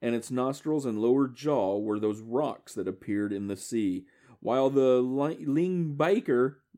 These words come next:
<laughs> was the island we saw sinking down. However,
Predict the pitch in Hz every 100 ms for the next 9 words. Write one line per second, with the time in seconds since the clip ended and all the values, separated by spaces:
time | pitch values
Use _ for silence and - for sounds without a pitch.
0 | _ - - _ _ _ _ _ _ _
1 | - 277 262 - 185 175 185 143 131 175
2 | 233 135 123 120 127 131 123 - 127 117
3 | 113 117 127 113 107 - _ _ _ _
4 | _ _ 135 175 247 240 180 175 -